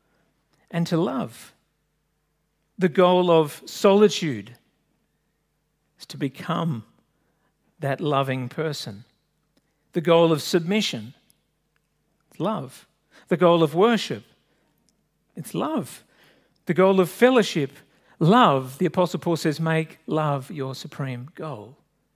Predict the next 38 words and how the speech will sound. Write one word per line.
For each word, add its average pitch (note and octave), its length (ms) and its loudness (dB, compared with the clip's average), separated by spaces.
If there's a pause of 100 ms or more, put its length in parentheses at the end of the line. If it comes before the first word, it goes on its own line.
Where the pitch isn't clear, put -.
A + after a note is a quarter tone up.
(680)
And D3 80 -6
in C#3 80 -6
finding C3+ 440 -4
love, C3+ 280 -2
you A#2+ 100 -10
will A#2+ 80 -10
give B2 200 -10
the C#3 80 -8
glory A2+ 320 -6
back G#2+ 220 -14
to B2 80 -16
God, C#3+ 320 -14 (340)
because D3 260 -10
God C3 360 -6
is A#2 340 -10 (260)
love. C#3 560 -16 (400)
And D#3+ 120 0
love E3 340 4
is E3 260 2
described D3+ 840 -2 (640)
once D3+ 340 2
and F#3+ 120 0
for F3+ 220 2
all, C#3+ 260 2
for - 260 -4
the D3 100 2
tenth D#3+ 360 -4
time, C#3 400 -2 (480)
by D3 160 0
Jesus D#3+ 460 -2
<laughs> - 20 -20
dying E3 360 0
on D#3 140 2
the D#3+ 60 -2
cross C#3+ 280 -4
for C#3 220 -8
our D#3+ 120 -6
sin C4 320 -8